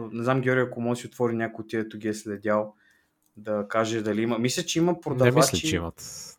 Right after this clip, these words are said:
Speaker 1: Ама той ти
Speaker 2: рейтинг.
Speaker 1: пише, мисля, че, че човека отговаря бързо или нещо подобно. Не, не нещо друго. Но наистина на другите места има, да, така като гледам, всъщност няма. Да, окей. А, много ми е висок рейтинга. Искам да ви кажа, да знаете, че моят рейтинг в O L X е завидно висок.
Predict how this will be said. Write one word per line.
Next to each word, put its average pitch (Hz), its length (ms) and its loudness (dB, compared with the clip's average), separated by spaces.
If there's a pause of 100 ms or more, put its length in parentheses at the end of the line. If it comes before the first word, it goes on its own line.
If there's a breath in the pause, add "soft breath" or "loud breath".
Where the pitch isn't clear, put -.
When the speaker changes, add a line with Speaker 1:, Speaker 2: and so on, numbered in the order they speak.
(180)
Speaker 1:
Ама 139 180 4
той 165 100 6
ти 165 60 2
Speaker 2:
рейтинг. - 120 -8
Speaker 1:
пише, 185 240 2
мисля, 185 300 2
че, 175 400 4
че 170 140 -4
човека 170 360 4
отговаря 139 440 6
бързо 160 400 2
или 147 100 0
нещо 135 340 -2
подобно. 160 540 0 (680)
Не, 135 760 2 (100)
не 131 160 0
нещо 123 320 -4
друго. 113 420 -6 (220)
Но 147 180 4
наистина 160 380 4
на 131 60 2
другите 151 240 0
места 151 300 -2
има, 127 340 -2 (240)
да, 62 200 -12
така - 240 -10
като - 180 -20
гледам, 120 260 -12
всъщност 131 500 -20 (380)
няма. 135 280 -2
Да, 107 220 2 (180 loud breath)
окей. 123 320 2 (200 loud breath)
А, 135 280 10
много 185 260 10
ми 269 100 10
е 208 40 10
висок 170 320 6
рейтинга. 117 440 4
Искам 165 380 2
да 143 80 6
ви 123 140 0
кажа, 135 280 6
да 117 100 0
знаете, 117 340 -2
че - 140 -4
моят 131 240 4
рейтинг 120 360 0
в - 40 -18
O - 20 0
L 120 200 2
X 160 200 -2
е 156 120 -8
завидно 127 460 0
висок. 113 280 -4